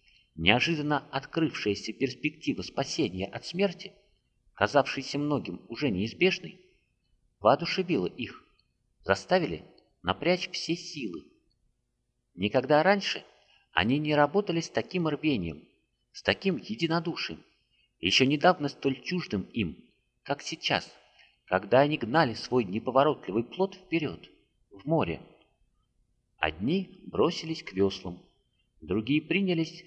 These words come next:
хлопотать вокруг паруса. Давно уже никто не обращал на него внимания.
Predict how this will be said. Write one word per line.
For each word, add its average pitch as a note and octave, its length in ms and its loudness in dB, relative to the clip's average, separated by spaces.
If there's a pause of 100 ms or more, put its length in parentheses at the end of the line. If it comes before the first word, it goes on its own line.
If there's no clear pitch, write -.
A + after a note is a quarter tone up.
хлопотать G#2+ 600 2
вокруг C3 420 -4
паруса. G#2 440 -2 (960)
Давно G#2+ 420 4
уже D#3 280 -4 (380)
никто F#3 360 0
не F3 120 0
обращал D#3+ 500 0
на D#3 140 -4
него B2+ 260 -2
внимания. C3+ 600 -4